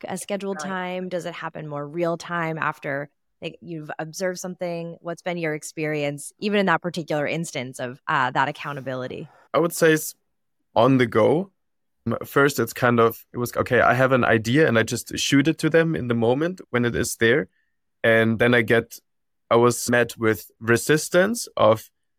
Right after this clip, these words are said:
Speaker 3: "No, like, let's focus on this right now." And then I would get, like, uh, you know, like, holding back.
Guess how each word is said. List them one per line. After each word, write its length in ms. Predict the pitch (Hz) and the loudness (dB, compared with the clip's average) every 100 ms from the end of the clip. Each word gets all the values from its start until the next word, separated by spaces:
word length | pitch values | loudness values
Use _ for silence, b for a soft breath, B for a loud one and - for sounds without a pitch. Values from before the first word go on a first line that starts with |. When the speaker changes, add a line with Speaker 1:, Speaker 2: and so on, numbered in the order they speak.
| _ _ _ | _ _ _
Speaker 3:
"No, 340 | 131 123 110 101 | 0 4 4 4
like, 380 | 98 104 98 98 | 4 4 2 2
let's 220 | 110 - | 0 2
focus 400 | - 117 120 123 | 2 4 2 0
on 240 | 113 113 | 2 2
this 400 | 110 135 - - - _ | 2 0 -2 -8 -12 _
right 260 | 117 117 117 | 2 2 2
now." 360 | 113 110 139 | 2 4 2
And 180 | 139 113 | 2 2
then 140 | 117 117 | 4 4
I 60 | |
would 220 | 110 113 | 4 2
get, 180 | - 110 | 2 2
like, 240 | 110 107 - | 2 0 0
uh, 720 | 113 117 113 110 107 104 95 | 0 2 4 4 2 0 -2
you 120 | 110 | -2
know, 160 | 104 104 | 0 0
like, 260 | 107 110 - _ _ | 0 -2 -8 _ _
holding 380 | - 110 113 110 | 0 0 0 0
back. 280 | 104 127 | 2 2